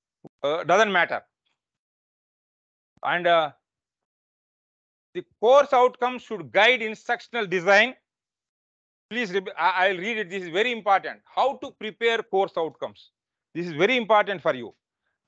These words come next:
Remember that course outcomes should guide instructional design.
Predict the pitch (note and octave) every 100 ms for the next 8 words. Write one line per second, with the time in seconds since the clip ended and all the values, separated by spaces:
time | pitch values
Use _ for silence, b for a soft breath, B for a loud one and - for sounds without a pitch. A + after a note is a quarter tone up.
0 | _ - E3+ A3+ B3 B3 B3 A3 A#3+ -
1 | A3 C4 C4 A#3 A#3 A#3+ A#3 F3 C#3+ E3+
2 | A3+ B3 A3+ - - - - A3+ F3+ F3
3 | F3+ F3+ C3+